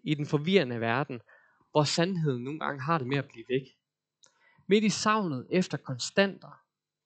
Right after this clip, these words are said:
så møder vi her op til jul en konstant. Noget vi i vores kultur, i vores liv, så nemt kan gå hen og glemme.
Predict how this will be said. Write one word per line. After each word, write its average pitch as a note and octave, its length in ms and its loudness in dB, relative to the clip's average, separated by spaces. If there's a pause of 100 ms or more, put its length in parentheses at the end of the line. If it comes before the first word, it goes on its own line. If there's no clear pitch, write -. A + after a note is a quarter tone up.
(540)
så - 160 -4
møder G#3+ 340 0
vi C#3+ 100 0
her B2+ 440 -2
op - 180 -4
til - 180 -12
jul C3+ 340 -8 (540)
en B2 120 -10
konstant. D#3 480 -4 (1900)
Noget F#3+ 340 6
vi F3+ 100 -2
i D3 320 -6 (360)
vores C#3 180 -2
kultur, D#3 680 -10 (680)
i C#3 80 -12
vores C3 260 -10
liv, F#3 220 -8 (360)
så - 160 -10
nemt E3+ 220 -6
kan - 120 -14
gå C3+ 60 -6
hen D3 140 -8
og B2+ 80 -10
glemme. D3+ 360 -10